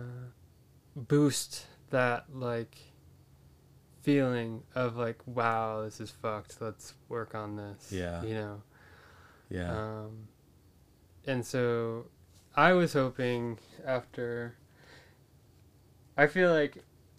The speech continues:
Speaker 1: um, I'm grateful that I, okay,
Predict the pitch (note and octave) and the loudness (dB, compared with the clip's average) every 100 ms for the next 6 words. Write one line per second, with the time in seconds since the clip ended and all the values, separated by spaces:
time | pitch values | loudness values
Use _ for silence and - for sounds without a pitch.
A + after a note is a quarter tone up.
0 | - _ C3 B2+ B2 B2 A#2+ A#2 A#2+ - | -20 _ -4 -2 -2 -2 -6 -8 -12 -18
1 | _ - C#3 D#3+ D3+ C#3+ - C3 B2+ B2 | _ 0 2 4 4 4 2 -4 -4 -4
2 | A#2+ A#2 B2+ A#2+ A#2 - - - - - | -6 -6 -2 -2 -4 -12 -20 -20 -20 -20
3 | - - _ - - - - - - - | -20 -20 _ -20 -20 -20 -20 -20 -20 -20
4 | - - - - C3 B2+ C3 C3 - - | -20 -20 -20 -4 0 2 0 -4 -10 -20
5 | - - - - - - _ - C#3+ A#2+ | -20 -20 -20 -20 -20 -20 _ -6 -4 -2
6 | G#2+ | -6